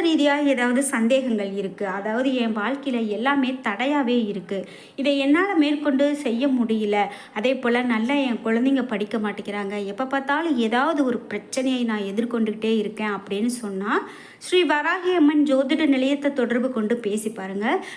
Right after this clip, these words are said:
கண்டிப்பா மூணே நாட்களுக்குள்ள உங்களுக்கு தீர்வு கிடைக்கும்.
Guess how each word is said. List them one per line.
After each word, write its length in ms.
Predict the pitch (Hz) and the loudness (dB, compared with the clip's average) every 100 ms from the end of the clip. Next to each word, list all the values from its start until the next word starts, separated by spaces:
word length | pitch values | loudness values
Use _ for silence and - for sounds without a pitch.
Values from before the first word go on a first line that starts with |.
| - | -4
கண்டிப்பா 640 | 311 311 392 415 480 311 285 | 0 2 2 2 0 2 4
மூணே 300 | 269 311 339 | 4 4 4
நாட்களுக்குள்ள 640 | 339 294 - 254 240 233 240 | 2 0 0 -2 0 0 0
உங்களுக்கு 520 | 240 220 208 208 233 | 0 0 -2 -4 -6
தீர்வு 340 | 220 220 208 | 0 0 0
கிடைக்கும். 420 | 208 196 196 214 | -4 -6 -2 -2